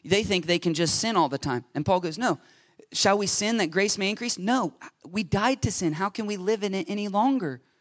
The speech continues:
Hebrews nine, what about eternal judgment? "It is appointed for a man to die once and face the judgment." Second Corinthians five, verse ten, "We all must appear before the judgment seat of Christ.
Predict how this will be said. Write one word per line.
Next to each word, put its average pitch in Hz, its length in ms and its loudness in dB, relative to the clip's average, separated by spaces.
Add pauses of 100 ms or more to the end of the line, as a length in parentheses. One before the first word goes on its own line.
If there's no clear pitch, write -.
(920)
Hebrews 226 420 2
nine, 220 560 4 (460)
what 185 100 2
about 214 200 6
eternal 226 340 2
judgment? 214 500 2
"It 190 100 2
is 208 120 2
appointed 226 680 2 (560)
for 202 200 0
a - 20 0
man 208 200 0
to 214 100 0
die 202 180 6
once 190 540 2
and 170 100 0
face 175 240 2
the 175 100 0
judgment." 180 400 0
Second 196 340 -2
Corinthians 190 420 -4
five, 196 280 4
verse 190 220 0
ten, 202 240 0
"We 190 220 2
all 220 260 4
must 208 240 -2
appear 190 300 0
before 185 280 0
the 170 80 -4
judgment 185 440 0
seat 190 180 -2
of 170 80 -10
Christ. 165 300 2